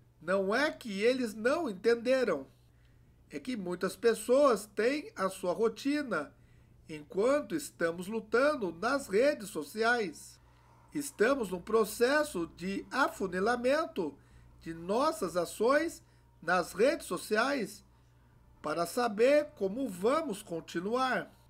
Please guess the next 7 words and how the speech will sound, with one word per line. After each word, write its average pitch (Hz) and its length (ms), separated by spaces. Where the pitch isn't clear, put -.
Mas 151 260
não 269 160
vamos 240 480
desistir. 190 800
As 156 320
ordens 233 500
absurdas 208 1000